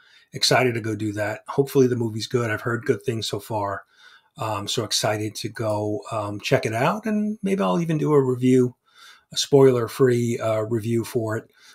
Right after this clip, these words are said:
Um, I know there's a lot of hype around the movie, a lot of people seeing it this weekend. So,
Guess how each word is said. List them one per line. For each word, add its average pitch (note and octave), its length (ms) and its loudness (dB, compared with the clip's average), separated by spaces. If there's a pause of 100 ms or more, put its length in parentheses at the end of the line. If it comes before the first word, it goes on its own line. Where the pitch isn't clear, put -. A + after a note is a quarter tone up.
(120)
Um, A2+ 280 -4
I A2+ 80 -2
know A#2 120 0
there's A#2 140 -2
a A#2 60 -2
lot A#2 180 -2
of A2+ 60 -4
hype B2+ 240 0
around A#2 260 -2
the A2+ 80 -6
movie, A#2 360 -2
a A2 60 -4
lot A#2 160 -2
of A2+ 80 -4
people A#2 240 -2
seeing A2+ 280 -2
it G#2 100 -4
this - 180 -6
weekend. G#2 400 -8
So, G2+ 300 -8